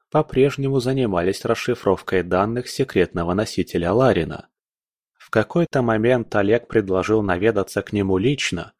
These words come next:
Все равно он должен был пробудить очередную порцию его бойцов и спросить о содержимом,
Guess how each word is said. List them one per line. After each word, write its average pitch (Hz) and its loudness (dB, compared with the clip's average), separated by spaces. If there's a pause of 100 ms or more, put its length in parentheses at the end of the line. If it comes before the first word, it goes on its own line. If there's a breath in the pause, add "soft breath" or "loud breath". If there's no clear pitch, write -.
(420)
Все - 0
равно 98 0
он 95 0
должен 95 -2
был 92 -2
пробудить 107 0
очередную 107 -2
порцию 101 -2
его 98 0
бойцов 131 0 (420)
и 135 0
спросить - -2
о 101 2
содержимом, 98 0